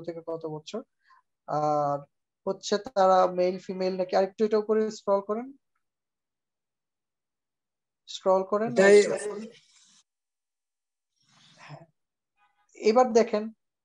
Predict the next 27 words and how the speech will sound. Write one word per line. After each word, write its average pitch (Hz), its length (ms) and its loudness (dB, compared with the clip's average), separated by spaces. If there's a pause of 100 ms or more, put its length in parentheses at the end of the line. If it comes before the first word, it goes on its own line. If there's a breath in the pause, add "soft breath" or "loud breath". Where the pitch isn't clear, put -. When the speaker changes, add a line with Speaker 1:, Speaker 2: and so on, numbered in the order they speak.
(100)
Speaker 1:
ডেমোগ্রাফিতে 214 840 2
ক্লিক 175 220 -4
করেন, 139 260 -4 (840)
include 233 600 -2
people 240 320 2
who 220 100 0 (160)
match, 160 240 -2 (540)
এখানে 220 260 -2
ক্লিক 190 260 -4
করেন। 147 240 -2 (380 loud breath)
মানে 180 200 2 (400)
আমার 190 280 4 (100)
এই 214 200 2
এলাকার 208 460 6
আমি 202 200 0
বয়সটা 190 500 2
দিলাম, 180 360 -2
মেল 185 360 -6
ফিমেল 202 280 -4
দিলাম, 175 240 -2
কিন্তু 196 260 -8
তাদের 196 260 4 (160)
ইন্টারেস্ট 233 440 2
কি 254 140 -10
সেটাও 226 280 0
তো 233 100 4
আমার 220 200 2